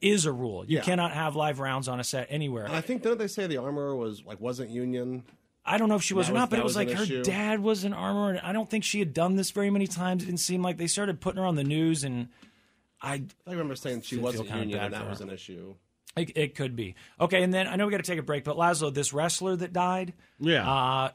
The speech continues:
Speaker 1: Jay Briscoe.
Speaker 3: I don't know that. I mean, I read, I, I thought that's who you were gonna bring up. I don't know. I saw a lot of people were upset about it,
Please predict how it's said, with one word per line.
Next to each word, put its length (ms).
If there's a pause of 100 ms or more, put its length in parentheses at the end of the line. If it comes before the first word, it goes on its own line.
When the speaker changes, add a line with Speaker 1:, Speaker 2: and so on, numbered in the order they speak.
Speaker 1:
Jay 400
Briscoe. 880
Speaker 3:
I 220
don't 320
know 600
that. 340
I 80
mean, 340
I 160
read, 220
I, 260
I 100
thought 200
that's 160
who 60
you 40
were 60
gonna 120
bring 180
up. 140
I 120
don't 160
know. 180
I 100
saw 240
a 40
lot 180
of 160
people 280
were 120
upset 400
about 300
it, 240